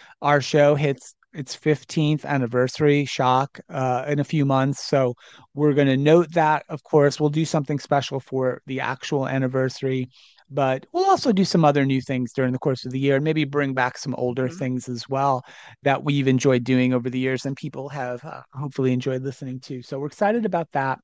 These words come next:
Speaker 1: Uh, so on this show, Trish and I wanna talk a little bit about, like I said, some of the stuff from last year, some of our plans for this year, some of the things we think will be important, some of our plans for our show and for our business too. We're happy to share, uh, and also to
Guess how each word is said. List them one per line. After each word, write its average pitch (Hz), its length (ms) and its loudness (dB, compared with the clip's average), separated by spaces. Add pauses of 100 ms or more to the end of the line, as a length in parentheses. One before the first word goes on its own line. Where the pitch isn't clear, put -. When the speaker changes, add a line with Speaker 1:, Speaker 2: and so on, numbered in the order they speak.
(480)
Speaker 1:
Uh, 147 160 -2
so 190 160 0
on 196 100 4
this 339 140 0
show, 285 160 2
Trish 226 260 0
and 208 80 0
I 202 120 4
wanna 190 180 2
talk 180 240 -2
a - 20 -6
little 175 160 2
bit 175 140 0
about, 156 280 0
like 147 180 -10
I 143 80 -4
said, 123 340 -4 (300)
some 196 160 4
of 190 60 2
the 190 80 2
stuff 180 260 2
from 165 180 0
last 143 340 -6
year, 139 200 2
some 160 200 2
of 151 100 0
our 151 120 4
plans 143 340 -2
for 135 100 -4
this 147 260 -6
year, 143 200 2
some 135 160 -4
of 127 40 -2
the 123 60 -4
things 143 240 -6
we 131 100 -4
think 127 220 -4
will 127 80 -6
be 127 140 -6
important, 143 440 -6 (240)
some 156 200 -6
of 131 160 -8
our 151 200 4
plans 143 440 -2
for 131 200 -2
our 123 140 -2
show 139 340 0
and 127 120 -4
for 120 160 -6
our 131 120 -4
business 127 440 -12
too. 196 340 4 (600)
We're 151 140 -8
happy 139 260 -10
to 131 80 -12
share, 131 420 -10 (360)
uh, 127 260 -4
and 170 160 2
also 180 280 6 (180)
to 139 180 0